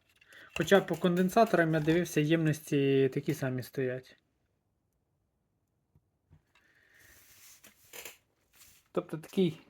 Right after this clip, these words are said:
хороший маркетинг, можна сказати. Тому я вважаю, що купувати, що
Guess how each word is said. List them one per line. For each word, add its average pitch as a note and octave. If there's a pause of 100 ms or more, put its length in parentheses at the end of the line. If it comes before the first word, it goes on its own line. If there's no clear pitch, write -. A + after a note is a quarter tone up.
(160)
хороший E3+ (260)
маркетинг, D#3
можна C3+
сказати. B2+ (1800)
Тому E3
я E3+
вважаю, E3
що D#3
купувати, D#3
що D3+